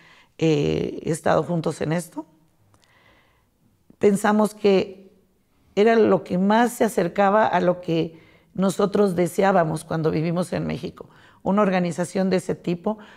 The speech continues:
humanista, con esos principios, con esos ideales, y que nos teníamos que unir. Y es así que nos unimos en el dos mil trece a Morena,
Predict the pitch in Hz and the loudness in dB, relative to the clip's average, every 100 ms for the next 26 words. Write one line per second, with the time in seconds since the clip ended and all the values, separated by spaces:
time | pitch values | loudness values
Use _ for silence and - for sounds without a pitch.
0 | - - 175 160 165 185 - 196 180 165 | -12 -4 0 0 0 -2 -4 -6 -4 -4
1 | 160 190 - 160 151 180 160 208 - 190 | -4 -6 -4 -6 -4 -6 -6 -6 -6 -8
2 | 160 156 185 165 143 160 196 285 - _ | -8 -8 -10 -8 -4 -2 -4 -8 -14 _
3 | _ _ _ _ _ _ _ _ - 190 | _ _ _ _ _ _ _ _ -2 -2
4 | 190 156 160 160 160 160 180 185 185 - | -2 -4 -4 -4 -6 -4 -4 -2 -4 -4
5 | 214 277 - - 202 196 208 202 220 - | -4 -4 -6 -4 -2 0 -2 -4 -6 -2
6 | 202 185 - 170 175 180 180 185 156 156 | 0 0 -2 -4 -2 0 -2 -2 -2 -2
7 | 156 147 170 170 180 160 254 262 - - | -2 -2 -2 -2 -2 -2 -2 -6 -10 -20
8 | _ _ - _ - 180 185 180 160 208 | _ _ -20 _ -2 0 4 4 4 2
9 | - | -2